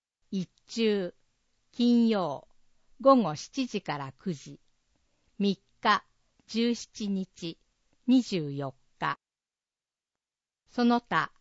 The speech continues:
初めての方は指導員にお尋ねください。車での来場はご遠慮ください。問い合わせ、障害学習課、スポーツ振興係。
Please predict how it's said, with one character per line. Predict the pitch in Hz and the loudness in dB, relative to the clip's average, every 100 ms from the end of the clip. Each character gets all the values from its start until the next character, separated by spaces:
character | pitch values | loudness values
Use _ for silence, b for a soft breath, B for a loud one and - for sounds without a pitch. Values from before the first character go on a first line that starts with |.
| _ _ _ _ | _ _ _ _
初 | 196 180 285 | -8 0 4
め | 294 | 4
て | 262 | 2
の | 190 165 | -2 -4
方 | 170 - 160 | -8 -4 -4
は | 147 143 - | -2 -4 -8
指 | - 208 254 | -12 -2 2
導 | 269 208 | 2 2
員 | 160 | 0
に | 147 | -2
お | 135 | -4
尋 | - 180 170 | -4 -4 -2
ね | 175 165 | -4 -4
く | - | -6
だ | 147 | -8
さ | 139 175 135 | -8 -10 -12
い。 | - _ _ _ _ _ _ _ _ _ | -14 _ _ _ _ _ _ _ _ _
車 | - 226 262 269 | -2 2 6 4
で | 262 | 4
の | 247 165 | 2 2
来 | 175 185 | -2 -2
場 | 175 190 | 0 0
は | 175 170 | 0 -2
ご | 175 | -2
遠 | 185 185 | 0 0
慮 | 175 170 | -2 -4
く | - | -6
だ | 151 | -8
さ | 160 - 147 | -8 -8 -10
い。 | 127 _ _ _ _ _ _ _ _ _ _ - | -10 _ _ _ _ _ _ _ _ _ _ -4
問 | 220 220 | 0 2
い | 214 | 2
合 | 190 | 0
わ | 180 | -2
せ、 | - 185 160 _ _ _ _ | -6 -8 -8 _ _ _ _
障 | - 254 254 247 | -2 2 4 4
害 | 226 220 | 2 0
学 | 208 196 | -2 -4
習 | - 208 185 | -8 -6 -6
課、 | - 180 165 _ _ _ _ | -4 -4 -4 _ _ _ _
ス | - | -18
ポ | - 277 | -2 0
ー | 233 | 0
ツ | - 165 | -4 -8
振 | - 202 | -4 -4
興 | - 196 180 | -2 0 0
係。 | 175 170 - 131 139 | -2 -6 -8 -12 -14